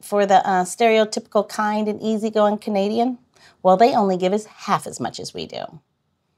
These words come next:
I think they're getting a little stingy up there in the, those northern parts. Um, so we know the what, but the real inter-,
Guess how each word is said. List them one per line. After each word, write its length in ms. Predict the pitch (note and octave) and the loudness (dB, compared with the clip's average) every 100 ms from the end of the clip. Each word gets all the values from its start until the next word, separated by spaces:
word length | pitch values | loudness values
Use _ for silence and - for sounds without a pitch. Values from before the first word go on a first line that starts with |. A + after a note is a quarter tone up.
| _ _ | _ _
I 120 | - A#2 | -12 -8
think 260 | E3+ E3+ | -6 -4
they're 100 | E3+ | -4
getting 320 | - - - | -6 -10 -6
a 20 | E3+ | -4
little 160 | F#3+ | -4
stingy 480 | G3 - D#3+ C#3 G#2+ | -4 -4 -2 -2 -4
up 140 | - | -6
there 300 | - G2+ - - | -6 -8 -8 -12
in 140 | C#3+ | -8
the, 180 | C3 D3 - | -6 -8 -6
those 220 | C#3 C3+ | -4 -2
northern 340 | D3+ D3 C3 | -2 -2 -2
parts. 460 | - D3 C3 - - - - - | 6 6 6 -2 -10 -12 -16 -2
Um, 540 | F#3+ F#3 E3 E3 F3+ _ - - _ _ | 4 4 4 0 -6 _ -20 -20 _ _
so 540 | - C#4 B3+ B3 - _ _ _ _ - | 4 6 8 6 2 _ _ _ _ -4
we 580 | A3+ C4+ C4+ C4 B3+ - A#3 | 0 2 2 2 -2 -6 0
know 420 | B3 C4 B3+ A3+ | 4 6 6 4
the 140 | G3 | 2
what, 920 | F3 G3+ C4+ F4+ D#3 - - - - _ _ _ _ _ _ _ | 2 2 4 6 4 -2 -8 -8 -10 _ _ _ _ _ _ _
but 140 | G3 F#3+ | 0 2
the 120 | A#3 | 2
real 200 | C#4 D#4+ | 2 2
inter-, 380 | C#4+ B3 A3+ | 4 6 4